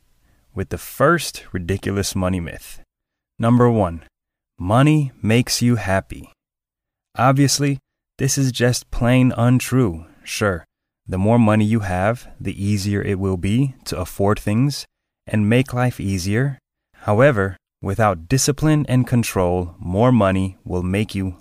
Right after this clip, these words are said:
less happy. You can see this with our celebrities, with our rich and famous. The more money, the more problems. And remember this quote by the notorious B I G, "Mo money, mo problems."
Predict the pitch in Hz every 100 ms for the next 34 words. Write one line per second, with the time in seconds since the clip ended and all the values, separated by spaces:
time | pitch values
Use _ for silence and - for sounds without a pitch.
0 | - 85 92 95 - 98 90 73 - _
1 | _ _ _ _ _ - 107 117 104 -
2 | 127 90 82 - 101 90 85 85 - 87
3 | 123 127 127 123 123 120 - 87 85 82
4 | 85 110 - 85 82 - 117 127 127 123
5 | - - _ _ _ _ _ - 95 104
6 | 127 147 135 113 113 123 123 110 - 98
7 | 95 95 - 92 87 82 80 - - -
8 | _ _ _ _ - 98 98 104 107 110
9 | 107 - 110 - - 98 95 95 - 110
10 | 110 110 101 90 104 101 95 92 78 _
11 | _ _ - 90 98 101 110 123 123 _
12 | - 87 90 - 95 87 82 - -